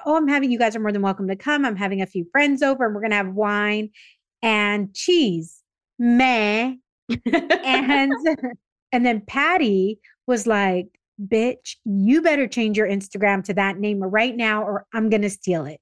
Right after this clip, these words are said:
Speaker 2: <laughs>
Speaker 1: And I had already been thinking about changing my Instagram name because it was kind of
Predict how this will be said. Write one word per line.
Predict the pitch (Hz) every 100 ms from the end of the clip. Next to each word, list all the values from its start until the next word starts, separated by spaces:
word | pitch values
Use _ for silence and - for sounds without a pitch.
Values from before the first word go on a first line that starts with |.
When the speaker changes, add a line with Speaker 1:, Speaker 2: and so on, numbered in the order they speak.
| -
Speaker 2:
<laughs> | 302 339
Speaker 1:
And | 262
I | 285
had | 339
already | - 285 349 339
been | 294 240 -
thinking | 294 294 311 262
about | 196 208 208 214
changing | - 214 214 220
my | 190
Instagram | 208 208 254 262
name | 254 269
because | 254 247 202
it |
was | 220 214
kind | 294
of | 294